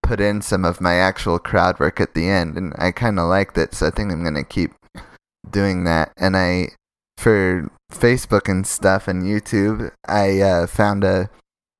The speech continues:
animator that is <clears throat> animating the crowd work, since it's just audio I recorded on my phone, and it would be pretty boring to just post the,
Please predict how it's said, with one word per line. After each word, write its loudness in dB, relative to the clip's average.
animator 2
that 2
is -4
<clears throat> 4
animating 2
the 2
crowd 2
work, 2
since -2
it's -8
just -2
audio 4
I 4
recorded 2
on 2
my 2
phone, 0
and 0
it 0
would 0
be 2
pretty 0
boring 0
to -12
just -6
post 0
the, 2